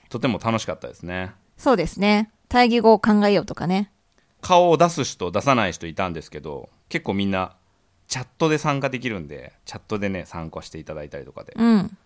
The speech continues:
Speaker 1: すごく面白かったですね。
Speaker 2: 全然ありですね。顔出しなし、チャット参加もね。
Speaker 1: そうですね。
Speaker 2: うん。
Speaker 1: えー、そして、ピエール加藤さん。
Speaker 2: はい。
Speaker 1: えー、「チャットのみの途中参加でしたが、とても楽しかったです。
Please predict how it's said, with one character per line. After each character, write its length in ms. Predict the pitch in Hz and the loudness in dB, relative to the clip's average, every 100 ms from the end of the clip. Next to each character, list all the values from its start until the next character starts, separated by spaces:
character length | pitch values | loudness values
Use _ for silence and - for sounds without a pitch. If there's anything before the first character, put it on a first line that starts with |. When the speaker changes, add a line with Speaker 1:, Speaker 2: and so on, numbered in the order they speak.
| _ - | _ -12
Speaker 1:
す 100 | 101 | -8
ご 100 | 90 | -8
く 60 | |
面 160 | 85 85 | -8 -8
白 160 | 87 | -8
か 80 | 71 | -12
っ 60 | - | -16
た 80 | - | 0
で 40 | |
す 40 | |
ね。 80 | 294 | 2
Speaker 2:
全 40 | 294 | 4
然 100 | 269 | 4
あ 40 | |
り 100 | 302 | 2
で 120 | 156 | 0
す 100 | 160 | -2
ね。 200 | 180 190 - | -2 -2 -2
顔 240 | - 196 | -2 0
出 140 | 196 185 | 2 0
し 400 | - 196 190 180 | 0 0 0 0
な 140 | 196 | 0
し、 320 | 180 185 180 214 | 0 -4 -6 -4
チ 120 | 185 | -6
ャ 60 | |
ッ 0 | |
ト 200 | - 185 | -4 -4
参 220 | 175 175 175 | -4 -6 -6
加 120 | 143 | -6
も 140 | 147 | 0
ね。 100 | 185 | 4
Speaker 1:
そ 80 | 208 | 4
う 40 | |
で 100 | 113 | 2
す 80 | - | -10
ね。 280 | 78 92 107 | -8 -4 2
Speaker 2:
う 80 | 107 | 2
ん。 240 | 104 90 - _ _ _ _ _ _ _ _ _ _ - | 2 0 -6 _ _ _ _ _ _ _ _ _ _ -4
Speaker 1:
え 640 | 113 107 104 101 95 92 | -2 0 0 0 -2 -4
ー、 20 | |
そ 140 | 87 107 | -6 -8
し 140 | - | -8
て、 300 | - 104 98 | -6 -4 -4
ピ 180 | - 113 | -2 0
エ 40 | |
ー 20 | 165 | 0
ル 40 | |
加 120 | 127 | 0
藤 160 | 113 92 | 0 -2
さ 140 | - | -10
ん。 200 | 67 52 _ _ - | -16 -18 _ _ -4
Speaker 2:
は 200 | 277 262 | 2 2
い。 120 | - _ _ _ _ _ | 0 _ _ _ _ _
Speaker 1:
え 180 | - 104 | -6 -6
ー、 20 | |
「チ 120 | - 147 | -4 -8
ャ 20 | |
ッ 40 | 143 | -4
ト 80 | 220 | -2
の 100 | 233 | 0
み 80 | 208 | 0
の 120 | 139 | -2
途 120 | 123 | -4
中 180 | - 170 | -4 -4
参 200 | 185 170 | -2 -2
加 100 | 135 | -2
で 120 | 107 | -4
し 40 | - | -4
た 120 | 95 | 2
が、 160 | 139 | 2
と 100 | - | 0
て 80 | 123 | -6
も 100 | 110 | -4
楽 140 | 107 104 | -4 -6
し 60 | |
か 100 | - | -6
っ 80 | 87 | -10
た 80 | - | -2
で 140 | 151 | -2
す。 200 | 165 - | -2 -10